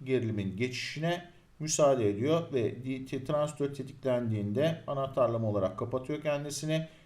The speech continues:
ve üzerinden D C gerilim geçerek çıkışa aktarılıyor. Bu ise A C yarı iletken çıkışa ait bir devre. Yine P L C içerisinde yine bir optokuplör üzerinden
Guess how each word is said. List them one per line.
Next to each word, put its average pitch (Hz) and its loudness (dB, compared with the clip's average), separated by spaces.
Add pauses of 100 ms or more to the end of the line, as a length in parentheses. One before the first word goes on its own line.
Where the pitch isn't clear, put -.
(140)
ve - -4
üzerinden 117 2
D 139 0
C 127 -2
gerilim 123 2 (400)
geçerek 135 0
çıkışa - 0
aktarılıyor. 104 0 (200)
Bu 185 0
ise 170 2
A 151 6
C 170 -4
yarı 165 2
iletken 139 0
çıkışa - 0
ait 95 2
bir 107 2
devre. 107 0
Yine 165 2 (100)
P 156 2
L 156 10
C 160 0
içerisinde 131 0
yine 113 0
bir 113 -2
optokuplör 120 -2
üzerinden 101 0